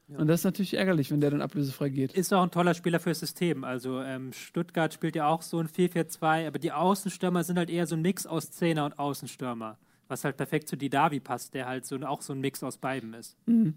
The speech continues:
Speaker 2: War das auch so ein, so ein bisschen ein Denkzettel, dass, ähm, Maxim jetzt,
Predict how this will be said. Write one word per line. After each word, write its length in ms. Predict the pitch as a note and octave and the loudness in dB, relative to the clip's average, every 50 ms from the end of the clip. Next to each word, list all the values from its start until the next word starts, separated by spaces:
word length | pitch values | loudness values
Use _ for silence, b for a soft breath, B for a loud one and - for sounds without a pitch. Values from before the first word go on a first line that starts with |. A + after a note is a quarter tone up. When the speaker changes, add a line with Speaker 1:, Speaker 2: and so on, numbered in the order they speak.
| - - B B B | -4 -12 B B B
Speaker 2:
War 100 | - E3+ | 4 6
das 120 | G#3 A#3+ A3+ | 6 6 6
auch 140 | A3 A3+ | 6 4
so 100 | A3 A#3+ | 6 6
ein, 120 | A3+ A3 G3 | 6 6 6
so 80 | F3 | 6
ein 80 | F#3+ F#3+ | 6 6
bisschen 380 | F#3+ G#3+ - A#3 A3 A3 A3 - b b b b b b | 6 6 4 6 6 6 4 2 b b b b b b
ein 80 | F3+ E3 | 2 4
Denkzettel, 540 | F3+ G3 G#3 - - A#3 A3 G#3+ C4+ C#4 | 4 4 4 4 4 4 4 4 2 0
dass, 280 | B3+ - F3+ F3 - - - - | 2 0 0 0 -2 -4 -4 0
ähm, 220 | E3+ F3 F3 E3+ | 2 2 4 4
Maxim 460 | E3 E3+ E3 - - F#3+ F#3+ G#3+ A3 | 4 2 0 0 2 4 4 6 6
jetzt, 360 | A3 G#3 G#3+ - - - - | 4 2 0 -2 -8 -12 -12